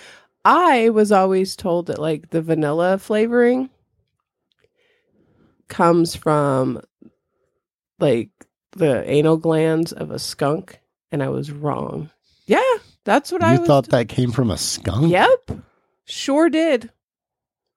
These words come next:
Speaker 1: I was wrong. Let me say it again, just so,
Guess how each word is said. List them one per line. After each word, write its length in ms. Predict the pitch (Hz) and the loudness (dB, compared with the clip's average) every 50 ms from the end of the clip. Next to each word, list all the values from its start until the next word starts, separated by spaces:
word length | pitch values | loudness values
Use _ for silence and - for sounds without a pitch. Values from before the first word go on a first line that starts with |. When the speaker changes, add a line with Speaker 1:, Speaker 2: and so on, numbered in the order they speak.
| _ _ _ _ _ _ _ | _ _ _ _ _ _ _
Speaker 1:
I 120 | - 180 196 | -2 -2 0
was 200 | 202 208 233 185 | 2 2 0 0
wrong. 520 | 196 185 190 202 220 208 165 165 165 170 160 _ _ _ _ _ _ _ _ _ _ _ _ _ _ _ _ _ - | 0 0 2 2 2 2 0 -2 -4 -10 -14 _ _ _ _ _ _ _ _ _ _ _ _ _ _ _ _ _ -8
Let 120 | - 180 | -4 0
me 100 | 196 208 | 0 0
say 260 | 202 - 220 208 214 233 | 0 2 2 4 4 4
it 60 | 214 | 2
again, 520 | 233 220 - 277 320 285 214 185 175 175 170 | 0 -2 -2 0 0 2 2 0 -2 -4 -4
just 440 | - 175 190 - - - - - | -4 -4 -4 -4 -6 -8 -8 -2
so, 600 | - 226 202 196 196 180 175 165 156 147 147 175 | 0 2 2 2 2 2 0 0 -2 -2 -4 -6